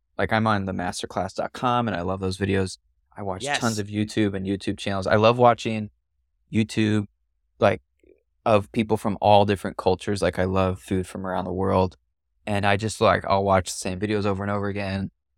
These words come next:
Speaker 1: and just, like, try to memorize, like, the recipes or the, the, what they do so that I could just do it.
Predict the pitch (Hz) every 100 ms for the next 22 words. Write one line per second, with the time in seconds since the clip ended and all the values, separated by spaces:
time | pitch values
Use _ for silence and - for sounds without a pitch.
0 | _ 113 110 110 101 - 117 104 98 104
1 | 107 110 110 110 98 92 - _ - 95
2 | 95 - 110 110 104 98 95 95 85 73
3 | 95 90 85 - 101 95 98 95 98 101
4 | - 95 90 92 101 92 92 - 101 104
5 | 123